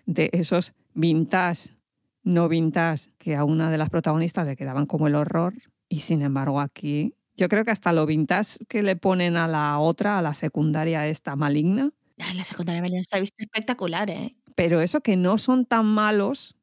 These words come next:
Speaker 1: como la secundaria maligna de My Lethal Man. ¿Cómo lo han logrado? No lo sé.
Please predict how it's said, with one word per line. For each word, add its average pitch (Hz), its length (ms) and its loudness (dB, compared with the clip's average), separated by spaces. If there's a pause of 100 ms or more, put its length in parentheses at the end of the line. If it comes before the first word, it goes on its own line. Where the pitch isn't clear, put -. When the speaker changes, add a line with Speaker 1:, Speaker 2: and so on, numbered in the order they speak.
Speaker 1:
como 180 180 4
la 156 80 0
secundaria 165 460 0
maligna 185 580 2
de 156 380 2
My 147 180 -2
Lethal 139 320 -4
Man. 190 340 0 (360)
¿Cómo 202 220 4
lo 226 100 4
han 208 100 2
logrado? 233 480 0 (400)
No 175 240 2
lo 165 140 0
sé. - 320 -10